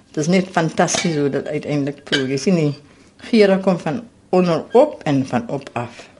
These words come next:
Okay, en hier is my tamarijn. So ek gaan nou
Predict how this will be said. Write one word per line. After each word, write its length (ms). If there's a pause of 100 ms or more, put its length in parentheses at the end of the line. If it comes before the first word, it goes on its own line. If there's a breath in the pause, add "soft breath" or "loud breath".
(220)
Okay, 280
en 100
hier 300
is 140
my 140
tamarijn. 640 (120)
So 120
ek 220
gaan 180
nou 260